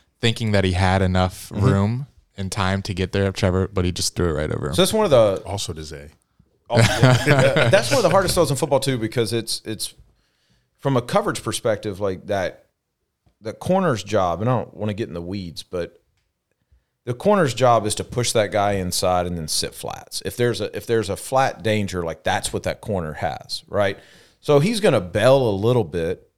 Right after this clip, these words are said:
Speaker 2: to try to help the safety to get over. So it's such a good execution play because the,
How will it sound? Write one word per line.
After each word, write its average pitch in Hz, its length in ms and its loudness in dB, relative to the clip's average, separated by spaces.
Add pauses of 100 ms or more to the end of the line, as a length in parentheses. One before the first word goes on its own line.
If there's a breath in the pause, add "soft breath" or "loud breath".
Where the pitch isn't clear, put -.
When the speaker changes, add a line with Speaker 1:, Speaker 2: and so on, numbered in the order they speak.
(120)
Speaker 2:
to 107 120 -10
try 113 220 0
to 92 60 -2
help 107 200 0
the 85 60 -10
safety 90 360 -4
to 78 80 -14
get 76 160 -10
over. 131 320 -2 (460 soft breath)
So 151 160 4
it's 139 100 2
such - 300 2
a 165 40 0
good 147 280 -2
execution 135 520 -4
play 110 160 0
because 104 360 -4
the, 101 160 -6